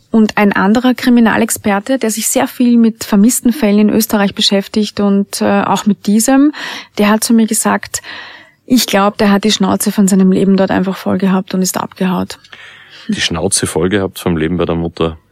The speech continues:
Speaker 2: Was sagt denn Carmen Hohl eigentlich? Was glaubt sie, was mit ihrem Sohn passiert ist?
Speaker 1: Also die Mutter, die will eigentlich nur an einen Unfall glauben oder daran, dass er heute woanders lebt.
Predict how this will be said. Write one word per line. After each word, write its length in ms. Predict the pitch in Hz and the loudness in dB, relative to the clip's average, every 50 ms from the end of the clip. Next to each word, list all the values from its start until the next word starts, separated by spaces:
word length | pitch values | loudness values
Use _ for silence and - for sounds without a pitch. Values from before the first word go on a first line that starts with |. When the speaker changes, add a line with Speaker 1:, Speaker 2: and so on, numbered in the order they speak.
| - - - _ - | -20 -20 -20 _ -10
Speaker 2:
Was 140 | - 87 | -6 -4
sagt 220 | - 127 131 - - | -2 -2 -2 -2 -2
denn 80 | 180 | -2
Carmen 340 | - 101 87 85 85 82 73 | 0 0 0 0 0 -2 -2
Hohl 180 | 80 82 82 82 | -2 0 0 0
eigentlich? 440 | 78 76 80 78 - 80 78 - - | -2 -2 -6 -8 -8 -8 -8 -4 -4
Was 160 | 95 - - | -4 -2 -2
glaubt 240 | 104 92 - - - | -2 -2 -2 -2 -4
sie, 360 | - - 131 165 180 160 120 - _ - | -4 -2 -2 0 -2 -2 -4 -6 _ -8
was 160 | - 90 - | -8 -6 -4
mit 120 | 95 82 87 | -2 -2 0
ihrem 160 | 85 80 78 | 0 0 0
Sohn 220 | - - 78 78 | -2 -2 -4 -4
passiert 360 | - 80 - - - 80 - | -4 -4 -4 -4 -4 -6 -6
ist? 160 | 76 - - - - - - - _ - | -8 -8 -10 -12 -16 -20 -20 -20 _ -6
Speaker 1:
Also 200 | - - 220 226 | -2 0 2 2
die 80 | 220 247 | 4 4
Mutter, 380 | 240 240 254 302 - - 294 285 | 4 4 4 2 2 0 0 0
die 180 | 247 - 247 233 | 2 2 2 2
will 140 | 254 226 | 2 2
eigentlich 500 | - - 185 202 226 226 220 226 214 - | 2 2 2 2 4 4 4 2 2 2
nur 380 | 226 208 208 214 220 226 - - | 2 4 4 6 4 4 2 2
an 160 | 214 202 196 | 0 0 2
einen 280 | 202 196 190 196 196 202 | 2 2 2 2 2 0
Unfall 600 | - 208 202 214 226 220 - - 208 202 196 196 | 2 2 4 4 4 2 0 -2 -2 0 0 0
glauben 800 | 190 - 190 185 180 180 180 185 - 185 185 180 180 180 185 - | -2 -2 -2 -2 -2 -2 -2 -2 -2 -2 0 0 0 0 -2 -2
oder 220 | - 190 185 180 185 | -2 -2 0 0 -2
daran, 600 | - 180 180 180 180 180 180 180 180 180 180 196 | -2 -2 -2 0 0 0 0 0 0 0 -2 -4
dass 160 | - 190 180 202 | -6 -6 -4 -2
er 120 | 180 165 | -2 0
heute 240 | 175 180 - - 180 185 | -2 -2 -2 -4 -6 -4
woanders 460 | 180 - 180 175 175 170 165 - - | -4 -2 -2 -2 -2 -4 -4 -6 -8
lebt. 400 | - - - - - - - | -8 -10 -12 -10 -10 -12 -12